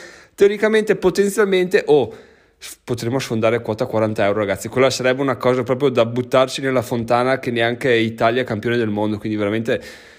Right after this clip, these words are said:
puntiamoci forte ragazzi, perché arrivare a quota quaranta euro sarebbe una figata incredibile. Anche perché io ho sempre avuto e ho sempre detto di avere la sensazione di, mm,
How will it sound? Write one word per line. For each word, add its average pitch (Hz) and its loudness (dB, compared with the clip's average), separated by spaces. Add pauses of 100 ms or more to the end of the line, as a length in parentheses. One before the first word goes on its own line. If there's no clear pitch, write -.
(320)
puntiamoci 175 2
forte 147 2
ragazzi, 147 2
perché 139 -6
arrivare 135 0
a 139 0
quota 135 -4
quaranta 120 -2
euro 117 0
sarebbe 113 -4
una 120 -6
figata 123 0
incredibile. 113 -4 (560)
Anche 160 0
perché 170 4 (300)
io 175 4
ho 156 2
sempre 180 0
avuto 151 4
e 131 0
ho 135 0
sempre 156 0
detto 127 0
di 120 -6
avere 135 2
la 139 2
sensazione 131 -2
di, 117 -2
mm, 110 -4